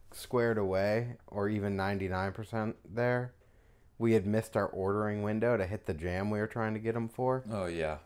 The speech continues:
Speaker 2: Yep.
Speaker 1: So I was trying to get 'em for something at the wheel mill. Maybe Winter Welcome.
Speaker 2: That's what
Speaker 1: 'Cause
Speaker 2: it
Speaker 1: we,
Speaker 2: was.
Speaker 1: we co-sponsored that one jam.
Speaker 2: Yep.
Speaker 1: Yeah, and I, we missed the window to order 'em, so then it slipped.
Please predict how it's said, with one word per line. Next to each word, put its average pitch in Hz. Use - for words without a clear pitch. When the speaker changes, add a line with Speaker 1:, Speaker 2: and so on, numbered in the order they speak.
Speaker 2:
Yep. 87
Speaker 1:
So -
I -
was 113
trying 165
to 170
get 139
'em 131
for 120
something 131
at 110
the 107
wheel 92
mill. 82
Maybe 123
Winter 117
Welcome. 95
Speaker 2:
That's 101
what 123
Speaker 1:
'Cause -
Speaker 2:
it 110
Speaker 1:
we, 117
Speaker 2:
was. 90
Speaker 1:
we 110
co-sponsored 104
that 92
one 95
jam. 87
Speaker 2:
Yep. 87
Speaker 1:
Yeah, 98
and 117
I, 107
we 117
missed 117
the 120
window 110
to 107
order 107
'em, 98
so 113
then 101
it 95
slipped. -